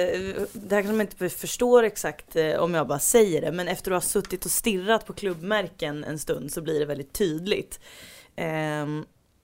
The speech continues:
då, ett snyggt klubbmärke ska vara välbalanserat,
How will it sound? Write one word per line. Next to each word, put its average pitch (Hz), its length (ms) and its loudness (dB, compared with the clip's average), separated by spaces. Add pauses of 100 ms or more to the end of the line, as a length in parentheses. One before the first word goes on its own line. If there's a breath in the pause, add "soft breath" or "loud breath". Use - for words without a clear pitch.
då, 220 80 6
ett 233 280 2
snyggt 277 320 -2
klubbmärke 196 480 2
ska 190 160 -4
vara 170 420 0
välbalanserat, 208 1500 4